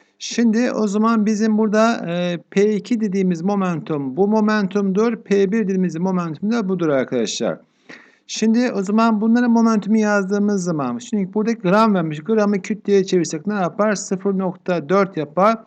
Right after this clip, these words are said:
O zaman bunun momentumu altı kere sıfır dört. Burası iki virgül dörtlük momentum eşit oldu. Şimdi bunun momentumu tabii ki P iki eksi P bir olduğu için ne yapmamız lazım? Bunu ters çevirmemiz lazım. Demek ki birinciyi ne yapıyoruz? Bu tarafa doğru ters çeviriyoruz.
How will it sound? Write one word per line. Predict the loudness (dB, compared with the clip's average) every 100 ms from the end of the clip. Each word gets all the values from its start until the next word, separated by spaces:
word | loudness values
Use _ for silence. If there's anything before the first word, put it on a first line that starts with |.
| _ -20 -20 -12 -4
O | 0
zaman | 2 2
bunun | 2 2
momentumu | 2 0 -2 -4 0
altı | 2 2 0
kere | 0 0
sıfır | -4 -6 -6 -2
dört. | 0 2 0 -4
Burası | -2 -2 -4 -8
iki | -6 -6 0
virgül | 0 0 -2 -2
dörtlük | 0 0 -2 -6 -4 0
momentum | 0 0 -4 -4
eşit | -6 -4
oldu. | -4 -2 -2 -4 -6 _ _ -20 -20 _ _
Şimdi | -2 2
bunun | 2 4
momentumu | 4 4 4 4 2 0
tabii | 0 2 2 0
ki | 0 2 2 0 0
P | 4 4 4
iki | 0 -2
eksi | -2 -6 0
P | 4 4
bir | 4
olduğu | 2 0
için | -4 -4
ne | 2
yapmamız | 2 2 -2 -2 -2
lazım? | -2 -2 -4 -4
Bunu | -2 -2 -4
ters | 0 2 2
çevirmemiz | 2 2 2 -2 -4
lazım. | -4
Demek | -2 -2 -2
ki | -4 -2
birinciyi | 0 0 0 0
ne | 2
yapıyoruz? | 0 0 -6 -6
Bu | -6
tarafa | -6 -4 -4
doğru | -4
ters | 0 2 2
çeviriyoruz. | 0 -2 0 0 2 0